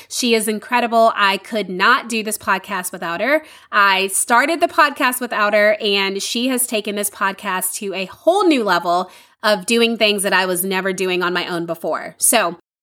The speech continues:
I don't do this by myself, and that is how I'm able to give you these weekly episodes, because all I'm responsible for is recording it, and she does the rest. You guys, we are down to the final question. This is question number twenty, and it comes from Tyra.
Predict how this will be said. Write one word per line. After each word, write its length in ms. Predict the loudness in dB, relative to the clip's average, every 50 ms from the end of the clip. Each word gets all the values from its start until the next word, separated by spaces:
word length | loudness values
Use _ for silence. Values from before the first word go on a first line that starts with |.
| _ _ 0
I 140 | 2 2
don't 300 | 2 2 2 2 2 2
do 120 | 0 0 0
this 180 | 2 0 0
by 140 | 2 0 0
myself, 640 | 2 0 -2 -2 0 0 2 2 4 4 2 2 0 0
and 180 | -2 -2 0 2
that 200 | 0 2 2 0
is 140 | -2 -4 -2
how 200 | 0 0 2 2
I'm 160 | 0 -2 -4
able 400 | -4 -2 -2 -2 0 0 -2 0
to 540 | -2 -4 -6 -4 -2 -2 -2 -2 -4 -6 -6 -8 -16 _ _ _ _ _ _ _ 0
give 200 | 0 0 0 2
you 140 | -2 -2
these 220 | 0 0 -2 -2 -4
weekly 320 | -6 -6 -4 -2 -2 0
episodes, 720 | 0 0 0 0 -2 2 4 4 4 6 4 2 0 -4 -6 _ -8
because 480 | -8 -8 -4 0 0 2 2 0 -2 -4
all 240 | 0 2 2 4 4
I'm 160 | 4 4 2
responsible 560 | 2 0 -2 0 0 0 0 0 -2 -4 -4 -4
for 260 | -2 0 2 2 2
is 280 | 2 0 -2 -2 -2
recording 440 | -4 -6 -6 -6 -6 -4 -2 -2 2
it, 200 | 2 2 2 0 -2
and 140 | -6 -6 -6
she 240 | -6 -6 -6 -6 -4
does 300 | -4 -4 -4 -4 -6 -8
the 100 | -8 -12
rest. 560 | -12 -12 -10 -8 -4 -2 -2 -2 -4 -6 -12 _ _ _ _ _ _ _ _ _ _ _ _ _ _ -6
You 220 | 0 2 2 4
guys, 400 | 4 2 2 2 0 0 -2 -4
we 300 | -4 -2 0 0 0 0
are 180 | 2 2 2 2
down 340 | 2 2 2 2 2 0 0
to 100 | -2 -2
the 100 | -2 -4
final 400 | -2 0 0 2 2 0 -2 -4
question. 720 | -2 0 -2 0 0 -2 -4 0 0 0 0 -2 -6 -4
This 220 | -4 -2 -2 -2 -4
is 80 | -4
question 640 | -6 -2 -2 -2 -2 -2 -4 0 0 0 0 0 -2
number 340 | -2 -2 -2 0 0 -2 -2
twenty, 600 | -2 -6 -12 -4 -2 -2 0 0 0 -2 -4 -2
and 160 | -2 0 0
it 100 | 0 0
comes 400 | -2 -2 -2 -2 0 0 -2 -2
from 220 | -2 -4 -4 -4 -6
Tyra. 720 | -10 -6 0 2 2 2 2 2 2 2 2 2 0 -2